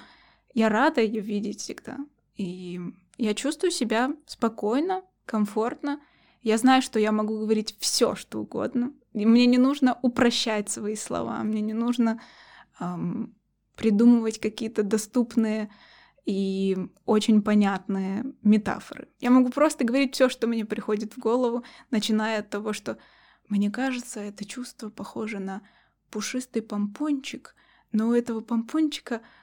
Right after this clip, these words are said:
внутри такой твёрдый шарик. <laughs> И она будет слушать и задавать правильные вопросы. Так что этот помпончик потом превратится, например, в радость, но внутри которой есть немножко грусть,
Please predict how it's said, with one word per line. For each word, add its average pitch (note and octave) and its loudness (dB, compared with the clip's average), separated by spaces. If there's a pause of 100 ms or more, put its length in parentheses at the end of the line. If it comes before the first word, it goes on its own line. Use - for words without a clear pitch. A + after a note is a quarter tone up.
(220)
внутри A#3+ 2 (240)
такой A3 -6 (180)
твёрдый G#3+ 2
шарик. - -6 (340)
<laughs> - 2
И A#3 4
она B3 8
будет A#3 2
слушать E4+ 0 (400)
и A#3+ 4 (200)
задавать A#3+ 4
правильные B3+ 6
вопросы. B3 0 (340)
Так A#3+ 2
что C4 2
этот C#4 6
помпончик A#3+ 2
потом C4 4
превратится, A3+ -2 (320)
например, C4+ -2 (240)
в - -8
радость, G#3 0 (480)
но G#3 2
внутри G#3+ 2
которой C4+ -2
есть A3+ -6
немножко A#3+ -2
грусть, - -8